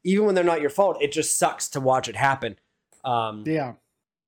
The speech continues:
Speaker 1: But with, with that being said, I do believe that Ken-, I mean, Kenny showed his mobility again.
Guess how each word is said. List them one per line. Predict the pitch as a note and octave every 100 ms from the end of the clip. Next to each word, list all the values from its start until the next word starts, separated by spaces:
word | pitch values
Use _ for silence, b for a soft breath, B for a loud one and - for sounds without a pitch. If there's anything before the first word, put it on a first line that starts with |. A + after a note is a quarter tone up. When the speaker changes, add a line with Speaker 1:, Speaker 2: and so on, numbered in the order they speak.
| _ _ _ _ _
Speaker 1:
But | G#2 C3+ B2 -
with, | C3 B2
with | C#3 B2
that | E3+ D#3
being | D#3 D#3
said, | D3+ C#3
I |
do | C3 C3
believe | B2+ C3 B2
that | A#2+
Ken-, | C3 B2+
I | B2
mean, | A#2+
Kenny | A#2 C#3+ C3+
showed | - C3
his | C3
mobility | A#2+ G#2 C3 D3+ D#3
again. | D3 D3+ D#3 D#3